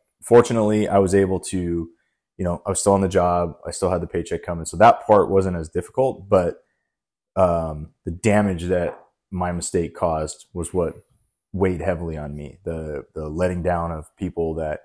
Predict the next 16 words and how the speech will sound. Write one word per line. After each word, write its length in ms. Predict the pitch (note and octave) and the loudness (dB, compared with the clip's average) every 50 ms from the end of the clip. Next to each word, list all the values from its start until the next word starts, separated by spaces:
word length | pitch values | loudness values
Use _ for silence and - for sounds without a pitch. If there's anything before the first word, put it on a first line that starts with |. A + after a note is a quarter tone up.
| _ _ _ _ _ _ _ _ | _ _ _ _ _ _ _ _
I 80 | - - | -8 -4
feel 160 | - G#2 F#2+ | 2 2 4
like 140 | F2+ F2 - | 4 4 2
I've 120 | E2+ E2 | -2 0
worked 220 | E2+ F2 F2 - - | -2 -2 -4 -2 -4
pretty 160 | - E2+ D#2+ | -4 -4 -2
hard 300 | E2+ F2 E2+ E2+ E2 - | -2 -2 -2 -2 -4 -4
for 80 | - | -6
a 40 | E2 | -4
long 220 | E2+ E2+ E2+ E2 - | -4 -4 -4 -6 -6
time 320 | - F2+ D#2+ E2 E2 D#2 - - | -8 -8 -8 -8 -10 -12 -10 -10
to 220 | E2+ D#2+ D#2 - - - | -10 -10 -10 -10 -8 -8
earn 160 | F#2 F2+ E2+ | -6 -6 -6
respect 500 | D#2+ - - - - E2 E2+ E2 - - | -6 -8 -8 -4 -4 -4 -4 -4 -8 -14
and 80 | D#2 | -12
credibility. 600 | - F#2 F2 E2+ D#2 D#2+ D#2+ D#2 D#2 D#2+ E2 E2 | -8 -6 -6 -6 -6 -6 -6 -6 -6 -6 -8 -10